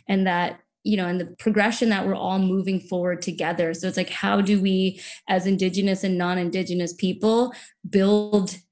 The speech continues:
a future that we both are gonna be, look back on and be proud of that shared history? And really, there is so many opportunities for that to happen. And, and you as an individual in your organization or someone running a philanthropic program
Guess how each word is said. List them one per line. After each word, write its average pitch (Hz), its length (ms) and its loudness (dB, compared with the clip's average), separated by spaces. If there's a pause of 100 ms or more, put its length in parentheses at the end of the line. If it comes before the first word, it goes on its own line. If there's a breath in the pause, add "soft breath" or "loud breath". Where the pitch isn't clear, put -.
a 196 60 0
future 269 720 2
that 190 200 2
we 190 80 2
both 190 260 0
are 180 120 0
gonna 185 240 0
be, 185 100 0
look 190 300 -2
back 190 260 0
on 185 100 0
and 180 80 -2
be 175 120 -6
proud 185 360 2
of 214 140 2
that 233 280 2
shared 240 280 2
history? 247 640 -2
And 196 240 -2
really, 190 220 -2
there 185 180 -2
is 180 180 -8
so 220 200 2
many 214 200 4
opportunities 196 1120 -2 (580 loud breath)
for 220 100 2
that 208 220 2
to 214 80 0
happen. 208 440 0
And, 196 200 0
and 185 280 -4
you 196 180 4
as 190 440 -4
an 190 100 -2
individual 185 480 0
in 190 120 2
your 180 120 -2
organization 196 840 2
or 180 260 0
someone 185 320 0
running 185 380 0
a 196 60 -4
philanthropic 190 680 -2
program 180 760 0